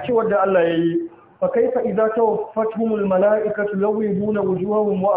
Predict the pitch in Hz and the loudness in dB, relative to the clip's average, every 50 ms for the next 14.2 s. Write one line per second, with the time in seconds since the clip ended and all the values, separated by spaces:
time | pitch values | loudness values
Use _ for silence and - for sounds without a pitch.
0 | - - - 175 180 185 185 185 180 175 156 139 131 - - - _ _ - - | 0 0 0 2 2 2 4 2 2 0 0 -2 -4 -6 -10 -14 _ _ -14 -6
1 | - 175 175 175 - 247 240 233 240 226 226 214 208 175 214 226 233 226 226 226 | -2 0 0 2 2 2 2 2 2 2 0 0 0 0 2 2 2 0 0 0
2 | 226 220 214 208 208 202 208 202 208 208 202 185 - - - - 262 269 254 233 | 2 2 2 4 4 4 2 2 0 -2 -2 -4 -4 -6 -6 -2 0 2 2 2
3 | 202 - - - - - - - - - 240 233 226 220 - 202 202 196 202 214 | -2 -4 -6 -10 -14 -18 -20 -16 -8 -4 -2 0 0 0 0 -2 -2 -2 0 0
4 | 220 220 214 190 180 185 185 190 196 202 208 208 208 - - 175 151 135 - - | 2 2 4 2 2 2 0 0 0 0 0 0 -4 -4 -4 -2 -2 -2 -4 -8
5 | - - - - - - - 226 233 226 220 208 190 170 180 226 202 196 208 196 | -14 -20 -20 -20 -20 -12 -4 -2 2 2 2 2 2 0 0 0 0 0 0 -2
6 | 185 - - 226 233 233 220 202 190 185 185 - 233 233 233 233 226 226 226 202 | -2 -2 -2 -2 0 0 2 2 2 2 0 0 0 2 2 2 0 0 -2 -2
7 | 180 175 175 202 - - - 214 202 196 202 196 202 196 196 196 - 170 151 139 | 0 0 0 -2 -4 -4 -2 0 0 0 2 0 0 0 0 -2 -4 -4 -4 -6
8 | - - - - - 170 170 170 208 - - 220 208 208 196 175 165 165 165 165 | -6 -10 -12 -8 -6 -4 -4 -2 -4 -4 -2 -2 -2 0 0 -2 -2 -2 -2 -2
9 | 165 151 - - 190 220 269 - 508 - - - - - - 190 202 208 208 214 | -2 -4 -4 -2 0 0 0 0 -2 -4 -8 -14 -12 -4 -2 0 2 2 2 2
10 | 220 208 196 190 190 190 196 196 202 202 202 196 175 - 196 180 180 180 180 180 | 2 2 0 0 2 0 0 0 0 0 -2 -2 -4 -2 -2 0 2 2 4 4
11 | 180 175 170 175 170 - - 208 202 185 180 170 175 175 165 156 135 117 - - | 4 4 2 0 -2 -4 -6 -6 -2 0 2 4 4 4 4 4 0 0 -2 -6
12 | - - - - - - 175 190 208 240 294 285 247 226 220 226 226 - 226 185 | -10 -14 -20 -20 -12 -6 -4 -2 0 2 2 2 2 2 2 0 0 0 0 0
13 | 190 196 208 208 196 175 - 247 240 226 - 196 196 196 196 202 190 175 170 170 | 2 2 0 0 -2 -4 -2 0 0 2 2 2 2 2 2 4 4 4 4 4
14 | 165 165 170 165 | 4 2 2 0